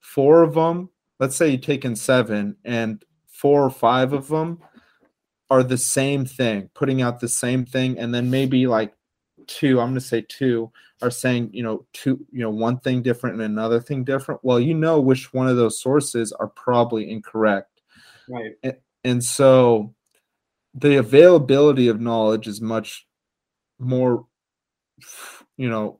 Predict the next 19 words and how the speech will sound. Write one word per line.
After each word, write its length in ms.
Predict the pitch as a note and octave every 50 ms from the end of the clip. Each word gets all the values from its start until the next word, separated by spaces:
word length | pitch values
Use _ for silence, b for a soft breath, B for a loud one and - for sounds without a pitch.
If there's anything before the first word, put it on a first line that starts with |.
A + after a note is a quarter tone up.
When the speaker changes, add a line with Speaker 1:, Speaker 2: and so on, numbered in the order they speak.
| _ B2+
Speaker 1:
much 420 | B2 C3 C#3 C#3+ D3 - - -
better 320 | - B2+ B2 B2 B2 A#2
than 220 | G#2+ A#2 A2 G#2+ G#2+
it 100 | G#2+ - -
has 180 | A2 A2 G#2 -
ever 320 | - A2 A2+ A2 A#2+ A2+
been. 420 | G#2 G#2 A#2 A2+ A2+ A2 G#2 - -
And 300 | A#2+ C3+ D3 D3 C#3 A#2+
we 80 | A#2+ B2
don't 160 | C3+ C#3 C#3
have 160 | C#3+ C3+ C3 -
to 160 | B2 A#2 G#2 - - - _ _ -
deal 180 | C3 C3 C#3 C3
with 200 | B2+ B2 A#2+ -
these 180 | A#2+ A2+ -
centralized 1040 | - - - B2+ C3 C3+ C3 - - C3+ B2+ A#2+ A2+ A2+ A2 G#2+ A2 G#2+ G#2 - _ b b b b b b _
sources 680 | - - - - C3 C3 C3+ C3 C3+ - C3+ B2 G#2+ A#2+
of 180 | G#2+ G2+ -
media 460 | A#2 A#2 A#2+ B2 B2+ C3 C3+ B2 A#2